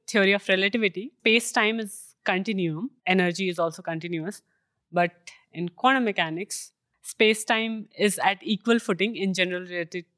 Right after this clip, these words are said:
theory of relativity, and energy is a continuous thing. But in quantum mechanics, at least in the Schrodinger, if we talk about the Schrodinger picture, space and time are at different footing, plus energy is discrete, it is quantized.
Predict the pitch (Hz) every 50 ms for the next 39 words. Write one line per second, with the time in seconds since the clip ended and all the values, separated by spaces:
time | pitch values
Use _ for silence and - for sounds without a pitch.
0 | _ _ - - 185 170 170 180 170 - 185 170 165 165 160 190 175 165 156 -
1 | 202 220 151 175 185 - - 165 175 175 170 165 165 190 180 170 165 170 - 175
2 | 175 185 190 208 196 185 170 170 - - - 170 160 185 _ _ _ _ _ _
3 | _ _ _ _ _ _ _ - 180 196 202 202 196 - 233 240 247 262 254 233
4 | 202 190 175 165 160 190 220 - - - - - _ _ - - 180 - 226 226
5 | 220 - - 226 214 202 - - 202 185 185 190 202 202 170 175 165 185 180 -
6 | 180 165 - 175 165 165 160 165 160 - - 208 202 208 220 233 233 214 - 180
7 | 165 - - 180 180 220 - _ _ _ _ _ _ _ _ - - - - 220
8 | 202 214 220 - 240 220 220 208 - 185 175 175 202 214 - _ 175 180 185 190
9 | 196 185 160 180 - - - 196 185 180 - - 202 175 - 147 147 151 - _
10 | _ _ 196 190 196 196 - - - - - - _ _ - 175 190 185 180 175
11 | 175 196 196 190 139 185 180 156 - - 180 - - - _ - 196 175 156 151
12 | - - - - - _ _ _ 160 175 185 180 - - 202 190 190 185 185 165
13 | 156 160 160 - - -